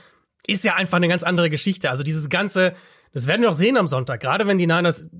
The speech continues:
die ja nun mal sehr viel Zone-Coverage spielen, dann werden wir das ganz viel sehen, dass Kelce halt da wirklich ja auch freelancen darf, ein Stück weit. Und zwar nicht wenig, also für N-F-L-Verhältnisse ziemlich viel,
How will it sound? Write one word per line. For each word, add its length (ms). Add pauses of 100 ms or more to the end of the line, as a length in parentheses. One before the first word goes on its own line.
(180)
die 80
ja 180 (220)
nun 160
mal 140
sehr 120
viel 140
Zone-Coverage 540
spielen, 320
dann 100
werden 160
wir 60
das 100
ganz 220
viel 120
sehen, 180
dass 120
Kelce 300
halt 120
da 120
wirklich 240
ja 80
auch 160 (580)
freelancen 640
darf, 320
ein 100
Stück 220
weit. 340
Und 140
zwar 260
nicht 180
wenig, 460
also 320
für 200
N-F-L-Verhältnisse 680
ziemlich 280
viel, 360